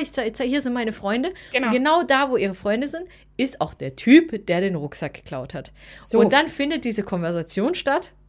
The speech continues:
Speaker 1: Also wir haben jetzt fünfzehn Minuten
Speaker 2: <laughs> Genau.
Speaker 1: gebraucht. Aber diese Konversation, die wir am Anfang geführt haben,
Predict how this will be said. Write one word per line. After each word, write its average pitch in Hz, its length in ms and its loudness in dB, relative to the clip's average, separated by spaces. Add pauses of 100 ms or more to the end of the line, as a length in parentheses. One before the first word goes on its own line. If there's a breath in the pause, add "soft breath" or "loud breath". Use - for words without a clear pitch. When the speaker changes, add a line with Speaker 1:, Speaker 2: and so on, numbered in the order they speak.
(240)
Speaker 1:
Also 165 260 -4
wir 185 120 8
haben 339 140 8
jetzt 196 180 0
fünfzehn 285 340 0
Minuten 214 200 2
Speaker 2:
<laughs> 294 60 4
Genau. 320 280 8
Speaker 1:
gebraucht. 415 380 6 (200)
Aber 233 180 2
diese 262 240 2
Konversation, 233 680 -2
die 226 180 0
wir 294 180 4
am 269 140 -2
Anfang 214 380 -4
geführt 196 340 -4
haben, 190 180 -6